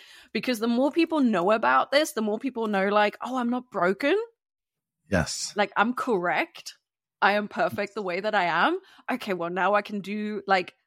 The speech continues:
Speaker 1: I can just do me and I can accept other people for who they are," right? So also judgment removes itself when we start doing that, which is beautiful.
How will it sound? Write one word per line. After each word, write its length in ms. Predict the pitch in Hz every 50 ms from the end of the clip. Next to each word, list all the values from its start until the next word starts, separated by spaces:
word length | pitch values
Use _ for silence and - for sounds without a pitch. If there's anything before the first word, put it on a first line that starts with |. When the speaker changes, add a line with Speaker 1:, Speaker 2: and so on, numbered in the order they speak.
| _ _ _ _ -
Speaker 1:
I 60 | 202 208
can 160 | - 262 233
just 180 | 220 220 -
do 140 | - 214 202
me 320 | 185 196 220 269 359 571 - -
and 100 | 220 208
I 60 | 202
can 160 | 202 - 220
accept 360 | 196 190 - - 254 214 - -
other 180 | - 208 214 208
people 260 | - 240 220 - 214
for 160 | - - 196
who 140 | 190 190 190
they 160 | 185 170 170
are," 240 | 175 175 196 311 381
right? 260 | 269 170 196 233 226
So 140 | - 247 214
also 280 | 208 247 269 - 359 254
judgment 600 | 175 - 202 185 196 - - 233 185 170 160 156
removes 380 | 175 175 170 170 175 170 170
itself 360 | 185 180 - - 180 170 185
when 120 | 190 185 180
we 80 | 175
start 320 | 175 - - 175 156 - -
doing 180 | 165 156 160
that, 140 | 170 170 -
which 160 | - 196 -
is 60 | 208 -
beautiful. 520 | - 214 208 196 185 - - - - -